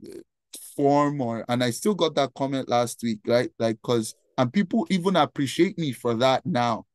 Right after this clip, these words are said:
And they too, and I tell them, You could, d-, you could speak how you normally speak,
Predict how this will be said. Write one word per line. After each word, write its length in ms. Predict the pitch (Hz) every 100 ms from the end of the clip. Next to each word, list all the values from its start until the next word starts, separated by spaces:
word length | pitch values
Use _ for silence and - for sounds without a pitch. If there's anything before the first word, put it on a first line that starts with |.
| _ _ -
And 300 | 139 123 113 _ _
they 320 | 120 147 226
too, 380 | 190 - 170 160
and 140 | 120 120
I 100 | 117
tell 280 | 147 156
them, 280 | 165 131 113
You 100 | 113 131
could, 320 | - 143 127 117 _ _ - 135
d-, 120 | 120 - _ - 120
you 180 | 135
could 320 | 151 170 139 107 _ _ _
speak 540 | - - - 220 -
how 260 | - 139 160
you 280 | 165 143 135
normally 560 | 135 156 160 156 160
speak, 460 | 151 - - 135 123